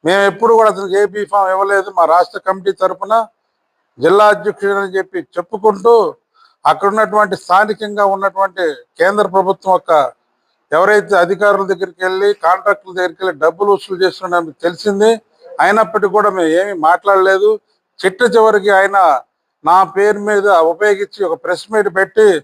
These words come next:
పేరం శివనాగేశ్వరరావు అనే వ్యక్తి గత ఆరు సంవత్సరాలు సస్పెండ్ చేయబడ్డాడు, అతను ఏ పార్టీలో లేడు, ఈ పార్టీకి అతనికి సంబంధం లేదని చెప్పి చెప్పడం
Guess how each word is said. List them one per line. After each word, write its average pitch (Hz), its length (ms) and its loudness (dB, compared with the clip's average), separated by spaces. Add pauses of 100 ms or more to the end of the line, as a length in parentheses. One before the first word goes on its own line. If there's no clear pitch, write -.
(500)
పేరం 220 360 2
శివనాగేశ్వరరావు 208 920 -2
అనే 196 220 0
వ్యక్తి 185 640 -2 (520)
గత 185 140 2
ఆరు 190 280 6
సంవత్సరాలు 208 480 -2
సస్పెండ్ 185 840 -4
చేయబడ్డాడు, 202 720 2 (400)
అతను 160 260 0
ఏ 202 120 4
పార్టీలో 208 500 0
లేడు, 196 300 0
ఈ 196 40 -2
పార్టీకి 180 460 -2
అతనికి 170 220 -4
సంబంధం 202 440 -2
లేదని 196 240 -2
చెప్పి 190 360 -4 (460)
చెప్పడం 170 360 -2